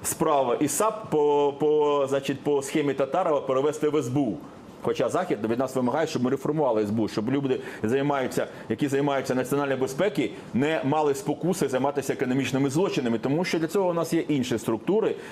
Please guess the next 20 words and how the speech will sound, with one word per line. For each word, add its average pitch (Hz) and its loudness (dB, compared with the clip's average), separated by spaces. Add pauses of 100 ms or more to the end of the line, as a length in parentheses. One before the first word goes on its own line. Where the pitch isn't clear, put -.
і 113 0
треба 143 2
це 139 0
було 135 0
зробити. 131 -2
Так - -2
от, 262 0 (240)
Зеленський 170 0
тому 190 2
сказав 127 0
тоді, 185 0 (160)
знаючи 170 0
ситуацію, 156 0
але 147 4
скажіть, 156 0
будь 143 2
ласка, 135 -2
він 135 2
щось 147 0
зробив? 143 0